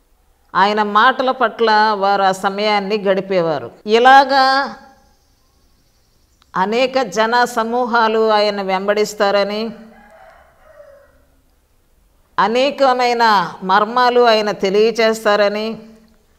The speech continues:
ముందుగానే ప్రవక్త అయిన యెషయా ద్వారా చెప్పబడినటువంటి ప్రవచనం నెరవేరునట్లుగా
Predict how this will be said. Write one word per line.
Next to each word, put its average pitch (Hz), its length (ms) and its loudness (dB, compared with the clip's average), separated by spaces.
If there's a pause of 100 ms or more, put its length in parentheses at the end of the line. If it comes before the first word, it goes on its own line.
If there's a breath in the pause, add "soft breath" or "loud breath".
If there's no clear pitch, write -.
(280)
ముందుగానే 240 680 0
ప్రవక్త 233 480 -2
అయిన 240 240 0
యెషయా 226 520 0
ద్వారా 202 580 0 (1400)
చెప్పబడినటువంటి 247 880 0
ప్రవచనం 226 680 0
నెరవేరునట్లుగా 208 1160 -2